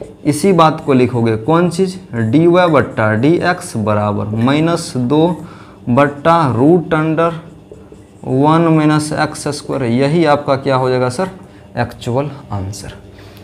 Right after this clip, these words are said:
उम्मीद है कि आप सभी लोग इस चीज़ को समझ रहे होंगे। एक बार आप लोग इसका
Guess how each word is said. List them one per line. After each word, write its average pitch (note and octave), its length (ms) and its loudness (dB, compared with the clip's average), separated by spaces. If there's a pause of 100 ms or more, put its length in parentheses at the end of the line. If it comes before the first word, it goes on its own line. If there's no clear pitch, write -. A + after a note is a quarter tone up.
(140)
उम्मीद E3 280 4
है F#3+ 160 2
कि C#3+ 160 -6
आप A#2 160 0
सभी D#3+ 380 -2
लोग F3+ 220 2
इस C#3+ 200 -4
चीज़ A#2 180 -2
को A2 140 -10
समझ C3 320 -4
रहे D3 120 -2
होंगे। D3+ 260 -8 (460)
एक F3 180 4
बार F3 160 6
आप D#3+ 160 4
लोग D#3 160 2
इसका C3 320 -4